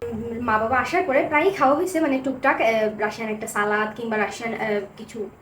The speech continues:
ওভেনে বেক করা, এরকম অনেক কিছুই খাওয়া হয়েছে। কিন্তু, আহ, আজকে ভাবলাম যে, উম, আরশু বাবা বাংলা দিন ধরেই উনি কাজে দৌড়াদৌড়ি ছিলেন,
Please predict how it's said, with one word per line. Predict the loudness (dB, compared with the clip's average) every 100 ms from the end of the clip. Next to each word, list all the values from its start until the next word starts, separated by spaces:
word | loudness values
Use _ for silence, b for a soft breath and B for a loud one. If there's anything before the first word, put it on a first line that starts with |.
| -8 -2
ওভেনে | 0 0 -2
বেক | -2 -4 -2
করা, | 2 4 2 B B B
এরকম | -6 0 2
অনেক | 2 2
কিছুই | 0 -2
খাওয়া | -2 -2 -2
হয়েছে। | -4 0 0 0 B B
কিন্তু, | 2 2 4 2
আহ, | 4 2 0 -2
আজকে | -4 -4
ভাবলাম | -2 0 2 2
যে, | 2 0
উম, | 0 -2 -6
আরশু | -4 -4 -2
বাবা | 0 0
বাংলা | 0 0
দিন | 2 2
ধরেই | 2 2
উনি | 0
কাজে | 0 2 2
দৌড়াদৌড়ি | 2 2 0 0 -4
ছিলেন, | -4 -2 -2